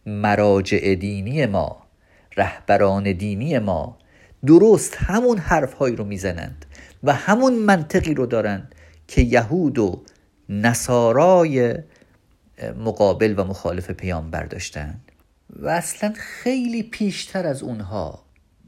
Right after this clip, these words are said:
قبل از این شرایع ابراهیمی، ما در سوره زخرف آیه بیست و سوم می‌خونیم که هر کسی رو که، هر پیامبری رو که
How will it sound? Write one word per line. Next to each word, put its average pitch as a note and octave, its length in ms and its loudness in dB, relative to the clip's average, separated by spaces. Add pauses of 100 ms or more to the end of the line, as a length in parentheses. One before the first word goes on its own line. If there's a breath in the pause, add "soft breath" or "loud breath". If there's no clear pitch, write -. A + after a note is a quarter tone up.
قبل B3+ 340 -4
از F3+ 160 -4
این E3+ 100 -10
شرایع C3 640 -4
ابراهیمی، F2+ 760 -8 (720)
ما C3+ 200 -6
در D3+ 160 -4
سوره C#3 460 -4
زخرف C#3+ 480 -4
آیه B2+ 600 -2 (300)
بیست - 340 -10
و A2+ 40 -2
سوم C3+ 580 -4
می‌خونیم E3+ 520 -8
که E3 420 -6 (460)
هر B3 560 -4
کسی F#3+ 520 -6
رو G2 140 -8
که، - 260 -12 (140)
هر A3 320 -2
پیامبری F3 800 -2
رو - 160 -10
که - 240 -14